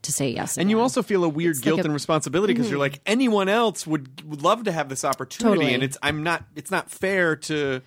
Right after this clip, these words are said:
Speaker 1: Sure.
Speaker 2: you
Speaker 1: There's a
Speaker 2: know
Speaker 1: lot that goes into it. It's not, like, easy or anything.
Speaker 2: Right.
Speaker 1: It's just what it is. It's just what it is.
Speaker 2: But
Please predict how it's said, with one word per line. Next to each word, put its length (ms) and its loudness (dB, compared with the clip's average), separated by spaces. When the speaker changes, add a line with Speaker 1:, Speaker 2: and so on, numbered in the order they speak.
Speaker 1:
Sure. 280 -2
Speaker 2:
you 80 -4
Speaker 1:
There's 160 4
a 60 6
Speaker 2:
know 80 6
Speaker 1:
lot 180 4
that 120 2
goes 200 4
into 240 2
it. 80 2
It's 140 -2
not, 120 0
like, 220 0
easy 280 2
or 80 -2
anything. 260 -4
Speaker 2:
Right. 160 4
Speaker 1:
It's 80 -2
just 200 -4
what 140 0
it 100 0
is. 300 -2
It's 140 -8
just 260 -8
what 160 -10
it 180 -10
is. 240 -6
Speaker 2:
But 100 6